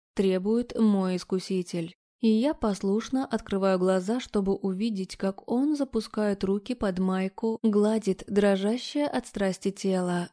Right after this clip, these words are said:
высвобождает вторую грудь, приподнимает обе, накрывает ладонями. Мнет, заставляя дыхание сбиваться,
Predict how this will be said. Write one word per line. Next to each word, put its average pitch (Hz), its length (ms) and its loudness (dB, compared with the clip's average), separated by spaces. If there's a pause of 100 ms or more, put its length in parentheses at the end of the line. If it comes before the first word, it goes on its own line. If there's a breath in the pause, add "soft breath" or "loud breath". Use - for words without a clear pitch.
(120)
высвобождает 226 1000 0
вторую 180 420 2
грудь, 180 560 -2
приподнимает 214 880 2
обе, 175 680 0
накрывает 190 840 0
ладонями. 185 920 0 (500)
Мнет, 240 560 2
заставляя 202 720 0
дыхание 202 560 0
сбиваться, 196 920 -2